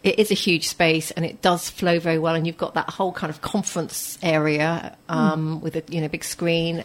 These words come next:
Speaker 1: and it, it, it looks as though it was kind of designed with that in mind, but as you say, it's evolved. So people come to your house, um,
Speaker 2: Mm-hmm.
Speaker 1: for workshops, training days, spa days, whatever,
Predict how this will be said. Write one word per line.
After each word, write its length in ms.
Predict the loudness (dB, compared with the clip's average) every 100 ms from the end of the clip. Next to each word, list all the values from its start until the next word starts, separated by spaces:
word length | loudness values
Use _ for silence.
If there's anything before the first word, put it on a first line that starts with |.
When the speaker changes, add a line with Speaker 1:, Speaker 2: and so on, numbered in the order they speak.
| -2
Speaker 1:
and 280 | 0 0 0
it, 140 | 2
it, 160 | 2 2
it 100 | 2
looks 260 | 4 4 0
as 80 | 4
though 100 | 4
it 100 | 4
was 200 | -2 0
kind 200 | 0 0
of 120 | 0
designed 580 | 2 2 2 0 -2 -8 -18 -6
with 120 | 0
that 240 | 0 0
in 140 | 0 2
mind, 400 | 4 4 0 0
but 100 | 0
as 160 | 0 -2
you 60 | -4
say, 160 | -4
it's 100 | -4
evolved. 400 | -2 2 2 0 -12 -14 -8
So 420 | 6 8 6 2 -18 -2
people 240 | -2 -2
come 240 | 0 0 2
to 120 | 2
your 200 | 0 0
house, 560 | 0 0 0 -4 -8 -8 -4
um, 340 | 0 0 0
Speaker 2:
Mm-hmm. 260 | 0 4 2
Speaker 1:
for 560 | 4 4 4 2 0 -6 -20 -20 -20 -10
workshops, 540 | -4 -4 -2 -2 -2 -2
training 340 | 0 0 0
days, 580 | 2 2 4 2 -2 -4
spa 440 | -6 -4 2 2
days, 280 | 2 0 0
whatever, 580 | 2 2 2 0 0